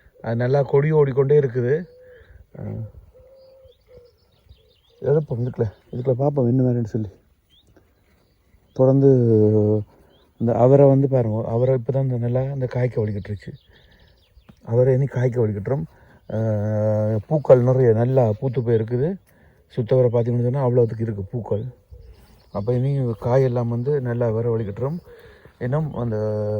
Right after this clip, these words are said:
நிறைய காய்கள் வரணும். இன்னும் வரத்து வகையில, அஹ், வெறும் என்ன அவசரம், கொஞ்சம் கொஞ்சம் எடுப்போம்.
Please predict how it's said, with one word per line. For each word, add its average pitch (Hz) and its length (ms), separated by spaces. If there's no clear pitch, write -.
நிறைய 127 340
காய்கள் 135 420
வரணும். 147 360
இன்னும் 127 180
வரத்து 131 300
வகையில, 117 320
அஹ், 117 400
வெறும் 143 320
என்ன 147 220
அவசரம், 131 500
கொஞ்சம் 131 220
கொஞ்சம் 143 260
எடுப்போம். 147 340